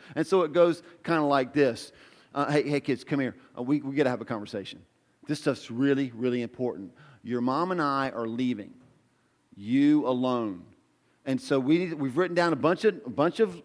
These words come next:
numbers for you to call, but the most important one is this. Watch what I do, kids. Are you watching? Kids, are you watching? And the kids are doing this, texting their friends. "Mom, Dad are going out. We're gonna be by myself. This is gonna be great."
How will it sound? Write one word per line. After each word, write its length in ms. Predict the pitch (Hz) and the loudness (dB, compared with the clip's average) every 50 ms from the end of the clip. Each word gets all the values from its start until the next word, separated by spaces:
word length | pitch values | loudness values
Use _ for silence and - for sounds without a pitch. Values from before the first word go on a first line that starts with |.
| - | -6
numbers 480 | 185 175 185 190 196 196 180 202 208 190 | -2 2 4 4 4 6 6 6 4 4
for 120 | - - | 2 -4
you 120 | 175 180 190 | -4 -2 -2
to 80 | 202 | -4
call, 400 | - - 180 190 165 160 160 165 | -4 -2 0 2 2 2 2 2
but 180 | 156 127 143 135 | 2 0 0 0
the 80 | 147 151 | 0 2
most 240 | 170 190 190 - | 2 2 2 0
important 400 | 214 175 214 226 226 214 175 170 | -2 0 4 4 4 4 4 2
one 180 | 165 165 156 160 | 2 2 4 4
is 140 | 160 151 120 | 2 0 2
this. 260 | 165 185 156 131 - | 4 4 4 4 0
Watch 320 | 131 147 156 175 190 - | 0 0 2 2 2 0
what 120 | 185 214 220 | 0 4 4
I 80 | 220 | 4
do, 220 | 220 185 226 233 220 | 4 4 2 -2 0
kids. 340 | - - 185 175 170 - - | 2 2 4 4 4 0 0
Are 160 | 156 160 175 | 2 2 4
you 120 | 190 202 | 4 2
watching? 380 | 202 202 214 226 202 - 185 185 | 2 2 2 2 0 0 -4 -4
Kids, 320 | - - 214 214 190 - - - | 4 6 6 6 6 2 -6 0
are 80 | 147 170 | 2 2
you 120 | 185 190 | 4 4
watching? 340 | 196 208 208 190 - 175 170 | 6 4 4 4 2 0 0
And 80 | 165 170 | 0 0
the 60 | 180 | 0
kids 200 | - 220 214 180 | 0 0 0 0
are 60 | 202 | 2
doing 260 | 175 190 190 185 180 | 4 4 4 4 6
this, 360 | 185 196 180 139 120 - - - - - - _ _ - | 8 8 8 6 6 -2 -12 -18 -20 -20 -20 _ _ -6
texting 340 | - 127 127 - - 135 127 | -4 -4 -4 -4 -4 -2 -2
their 80 | 131 | -2
friends. 340 | 131 - 151 147 135 - - 151 | -2 -2 -2 -2 -2 -4 -6 -8
"Mom, 280 | 190 208 214 220 196 | -8 -6 -6 -6 -4
Dad 220 | 175 214 214 214 208 | -2 -2 0 0 0
are 60 | 196 | 0
going 280 | 165 220 220 214 214 226 | 0 0 0 0 2 2
out. 200 | 247 226 - - | 2 2 2 0
We're 80 | 202 | -2
gonna 80 | 214 220 | -2 -2
be 80 | 233 | -2
by 100 | 208 226 | -2 -2
myself. 480 | 226 214 208 208 - 247 240 220 202 - | -2 -2 -2 0 2 2 2 2 0 -2
This 140 | - 254 269 | -6 -6 -6
is 40 | 269 | -4
gonna 120 | 214 226 | -6 -6
be 80 | 208 220 | -6 -2
great." 420 | - 370 392 392 415 415 - - | 2 4 6 6 8 6 6 4